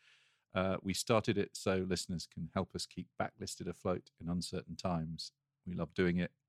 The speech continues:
We want to keep the quality high, uh, and we don't want me having to talk about trousers, uh, week in and week out. <laughs> All patrons get to hear Backlisted episodes early, and for the price of two indifferent glasses of white wine, Lot listeners get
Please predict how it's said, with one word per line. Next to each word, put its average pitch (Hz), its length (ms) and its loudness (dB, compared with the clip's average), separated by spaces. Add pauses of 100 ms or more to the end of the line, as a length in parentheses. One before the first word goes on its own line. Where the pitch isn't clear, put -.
(220)
We 82 60 -12
want 87 160 -2
to - 80 -14
keep - 140 -4
the 82 60 -12
quality 95 340 -2
high, 87 380 0 (760)
uh, 85 240 2
and 80 140 -4
we 85 80 -2
don't 82 280 0
want 85 220 -4
me 85 240 -4
having 85 180 -2
to 85 80 -12
talk - 220 -10
about 82 220 -6
trousers, 80 480 -6 (280)
uh, 85 140 -4 (100)
week 85 220 -6
in 508 100 2
and 78 100 0
week 78 160 -2
out. 78 220 0 (360)
<laughs> - 360 -20
All 135 420 6
patrons 117 440 4
get - 180 4
to 98 80 0
hear 92 140 4
Backlisted 90 500 0
episodes 87 440 0
early, 139 560 4 (160)
and 131 160 -4
for 92 60 -14
the 90 80 -4
price 107 360 2
of 104 120 -12
two 151 300 4 (140)
indifferent 165 600 6
glasses 117 540 6
of 101 100 6
white 160 280 6
wine, 98 440 8 (100)
Lot 104 260 4
listeners 85 480 -4
get 87 140 0